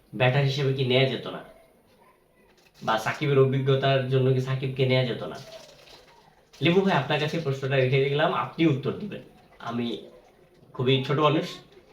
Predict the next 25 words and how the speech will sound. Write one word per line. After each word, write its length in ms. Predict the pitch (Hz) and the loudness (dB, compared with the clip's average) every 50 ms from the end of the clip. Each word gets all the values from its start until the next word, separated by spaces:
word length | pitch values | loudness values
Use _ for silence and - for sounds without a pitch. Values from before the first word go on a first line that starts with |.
| _ _ - | _ _ -6
এটা 180 | 131 131 170 - | -4 -2 -2 0
আমার 260 | - 135 147 175 180 | 2 4 4 4 4
কাছে 240 | 202 202 202 220 226 | 2 0 -2 -2 -2
মনে 180 | 214 220 220 208 | 0 2 2 4
হলো 260 | 202 214 - 254 254 | 4 4 2 2 0
যে 100 | 208 196 | 0 2
অভিজ্ঞতার 460 | 156 143 165 160 185 185 190 202 196 | 2 2 2 2 2 0 0 0 0
দিক 180 | 202 202 - - | -2 -4 -6 -6
থেকে 180 | 233 254 240 | -4 -2 0
নাজমুল 320 | 208 160 156 151 175 220 240 | 2 2 0 0 -2 -2 -2
হোসেন 180 | 226 254 247 | 0 0 0
শান্ত 240 | 247 - 220 214 208 | 0 0 0 0 2
যদি 180 | 220 208 214 220 | 2 0 0 0
দলে 280 | 190 160 156 165 208 | 2 2 4 4 2
জায়গা 220 | 233 247 247 240 220 | 2 2 2 2 0
পেতে 220 | 175 151 127 131 | 0 0 0 0
পারেন, 280 | 120 117 110 131 165 202 - - - - - - - - - | -2 -2 -4 -4 -6 -8 -10 -14 -20 -20 -20 -20 -20 -20 -20
সাকিব 380 | - - 135 131 - - 185 196 | -10 -8 -8 -6 -2 0 2 4
আল 120 | 233 233 | 4 4
হাসান 440 | 202 220 226 220 - 240 254 320 330 - - - _ _ - - - | 4 2 0 0 0 -2 -2 -2 -4 -8 -12 -18 _ _ -20 -2 0
অবশ্যই 400 | - - 196 220 208 - - 143 | 2 2 4 2 0 0 -2 -2
দলে 220 | 123 117 113 113 104 | -2 -2 -4 -4 -2
জায়গা 280 | 110 107 107 107 127 | 0 0 0 0 -2
পাওয়ার 300 | 123 127 117 117 113 - | 0 0 2 0 0 0
জন্য 380 | - 135 139 160 208 - - | -2 -2 0 0 0 -2 -2